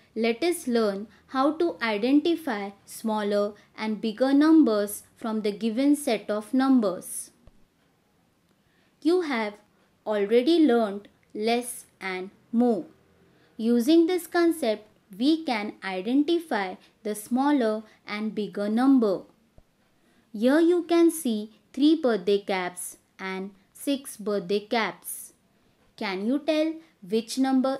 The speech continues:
is less? Yes. Three is less than number six. So, three is the smaller number. And six is more than number three.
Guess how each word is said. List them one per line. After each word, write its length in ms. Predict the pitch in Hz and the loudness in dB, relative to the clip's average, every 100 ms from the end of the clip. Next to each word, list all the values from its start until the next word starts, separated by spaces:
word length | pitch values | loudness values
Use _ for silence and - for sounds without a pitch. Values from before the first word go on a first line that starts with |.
| - | -6
is 160 | 262 | -4
less? 640 | 254 254 262 262 - - - _ _ _ _ _ _ _ _ | 0 0 0 -2 -8 -12 -16 _ _ _ _ _ _ _ _
Yes. 720 | 196 208 208 - - - - - _ _ _ _ _ _ _ - - - - | -4 0 0 -2 -10 -18 -20 -20 _ _ _ _ _ _ _ -20 -20 -20 -2
Three 340 | 277 330 320 | 2 2 2
is 220 | 233 208 | -4 -4
less 340 | 202 220 269 - | -2 0 -2 -4
than 300 | 240 220 220 | -6 -2 -2
number 340 | 202 190 202 | -4 -4 -4
six. 720 | 214 - 262 - - - - _ _ _ _ _ _ | -4 -2 -4 -4 -20 -20 -20 _ _ _ _ _ _
So, 480 | - 233 214 294 - _ - _ _ _ _ | -10 -4 -2 -2 -8 _ -20 _ _ _ _
three 300 | 302 320 330 | 4 4 4
is 200 | - 208 | -2 -6
the 120 | 190 247 | -4 -2
smaller 500 | - 233 185 190 220 | 0 -2 -2 -2 2
number. 540 | 254 302 311 240 165 - _ _ _ _ _ _ _ _ _ _ - | 6 8 6 4 0 -8 _ _ _ _ _ _ _ _ _ _ -10
And 220 | 202 202 | -8 -6
six 460 | - 302 320 - - 226 | -4 -2 -4 -8 -10 -6
is 260 | 208 180 | -6 -4
more 460 | 196 214 254 226 233 - _ | -2 2 2 2 -4 -16 _
than 240 | 208 214 220 | -6 -2 -2
number 320 | 196 190 208 | -4 -4 -4
three. 560 | 214 285 311 262 - | -2 2 4 2 -2